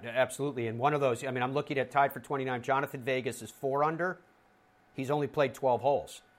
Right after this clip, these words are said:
So he is two birdies away if he c-, if he can keep the ship steady from possibly getting into what would end up becoming a playoff, that w-, which is interesting because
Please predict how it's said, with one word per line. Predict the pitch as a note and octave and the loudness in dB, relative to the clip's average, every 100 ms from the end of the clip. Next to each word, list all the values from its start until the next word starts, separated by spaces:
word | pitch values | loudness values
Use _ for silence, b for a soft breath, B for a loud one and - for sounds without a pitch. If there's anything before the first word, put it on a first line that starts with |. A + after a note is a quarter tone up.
| _ _ - | _ _ -6
So | C#3+ B2 - | 0 0 -2
he | - D#3+ D#3+ | -6 -4 0
is | D#3 D3 B2 - - _ _ _ - - | 4 4 2 -4 -14 _ _ _ -20 -12
two | - A3+ | 0 2
birdies | G3 F#3+ E3+ D#3 C#3 | 6 6 6 2 0
away | C#3+ C#3+ B2 | 4 6 6
if | A#2 | 2
he | B2 | -2
c-, | B2+ | -6
if | B2 A#2+ | -8 -6
he | B2+ | -6
can | B2 A#2 A2+ b b b b b _ _ _ _ _ | -4 -6 -8 b b b b b _ _ _ _ _
keep | D3 C#3 | -4 -4
the | C3 | -4
ship | - C3 | -2 -2
steady | - D#3 D3 A2 A2+ - | -2 2 2 2 -6 -12
from | - C3+ A#2+ G#2+ | 0 4 4 2
possibly | - C#3 C#3 C#3 B2+ | 0 2 2 0 -6
getting | A#2+ B2+ A#2+ A2+ | -2 0 0 -2
into | A#2 A2 C3 A#2 A2+ | -4 -6 -4 -2 -2
what | G#2+ B2 | 0 0
would | A#2+ | 0
end | A#2 A#2 | 0 0
up | A2+ - | -2 -4
becoming | A2 A#2 G#2+ | -8 -8 -8
a | F#2+ | -8
playoff, | - E3+ C3 G#2+ G#2 - - b b b - | 6 6 8 6 2 -2 -20 b b b 2
that | B2+ A#2+ | 4 4
w-, | B2 B2+ | 2 -2
which | C3+ - B2+ | 0 0 -2
is | A2 | -2
interesting | D#3+ D3+ C3 A#2+ B2 | -2 2 2 2 -4
because | A#2 - B2+ A2+ - | -6 2 4 4 0